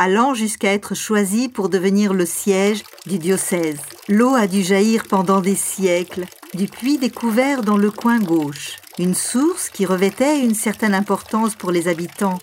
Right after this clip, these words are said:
à en croire son emplacement, qui devait être un point d'approvisionnement essentiel. Un puits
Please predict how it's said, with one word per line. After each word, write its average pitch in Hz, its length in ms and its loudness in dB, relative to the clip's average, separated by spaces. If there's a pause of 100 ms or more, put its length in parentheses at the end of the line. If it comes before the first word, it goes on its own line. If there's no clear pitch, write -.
(140)
à 175 80 4
en 175 120 -2
croire 185 420 0
son 175 200 -6
emplacement, 175 600 -4 (240)
qui 202 100 -4
devait 185 260 -2
être 214 260 -2
un 196 80 2
point 196 280 0
d'approvisionnement 180 1000 -2
essentiel. 180 760 -4 (240)
Un 185 160 2
puits 208 420 0